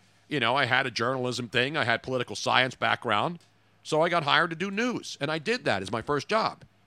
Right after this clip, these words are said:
And I loved doing it, and I got better at it. Then I moved on to sports because sports was exploding here in the Philly area,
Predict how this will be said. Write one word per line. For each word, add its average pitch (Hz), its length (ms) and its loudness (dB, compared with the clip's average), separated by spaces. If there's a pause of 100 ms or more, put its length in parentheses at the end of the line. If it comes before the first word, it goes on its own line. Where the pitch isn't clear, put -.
And 143 100 -2
I 170 60 4
loved 202 300 0
doing 95 260 -2
it, - 180 -18
and 117 120 -2
I 143 60 0
got 156 200 0
better 185 320 4
at 64 140 -8
it. - 80 -20 (420)
Then 135 180 2
I 175 60 4
moved 147 300 0
on 139 160 2
to 156 80 -4
sports 185 400 2
because 135 260 -6
sports 139 320 -4
was 131 160 -6
exploding 123 600 -4 (460)
here 127 160 0
in 127 60 0
the 117 80 -6
Philly 117 340 0
area, 104 380 2